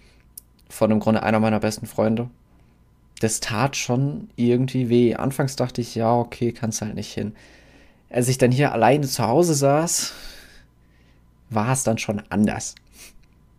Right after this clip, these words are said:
Und ich hab mich auch dann, äh, man soll zwar nicht aus irgendwie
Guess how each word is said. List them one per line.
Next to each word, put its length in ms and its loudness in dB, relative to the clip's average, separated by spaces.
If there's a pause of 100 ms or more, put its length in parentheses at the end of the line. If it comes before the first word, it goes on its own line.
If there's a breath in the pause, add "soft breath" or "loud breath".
(680 loud breath)
Und 100 6
ich 160 8
hab 140 6
mich 200 6
auch 400 2
dann, 320 4
äh, 280 2
man 160 2
soll 220 2
zwar 200 -4
nicht 280 -2
aus 540 -4
irgendwie 800 -2